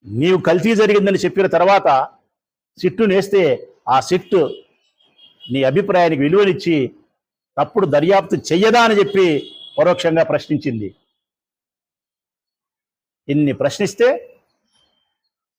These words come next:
ఈ ప్రపంచవ్యాప్తంగా ఉండబడినటువంటి ఆ ఏడుకొండల వాణ్ణి ఆరాధించే భక్తులందరికీ మనస్సు తేలికైంది. భయం లేదులే,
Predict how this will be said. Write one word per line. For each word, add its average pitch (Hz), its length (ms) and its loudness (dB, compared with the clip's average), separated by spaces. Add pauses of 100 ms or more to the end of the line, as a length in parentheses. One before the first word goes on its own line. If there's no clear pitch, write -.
(1200)
ఈ 113 120 -2
ప్రపంచవ్యాప్తంగా 185 920 0
ఉండబడినటువంటి 160 960 0 (560)
ఆ 135 120 2
ఏడుకొండల 175 540 2
వాణ్ణి 147 500 0 (680)
ఆరాధించే 170 640 2
భక్తులందరికీ 185 1300 2 (760)
మనస్సు 143 560 -4 (540)
తేలికైంది. 143 640 -2 (2500)
భయం 147 360 0
లేదులే, 170 580 0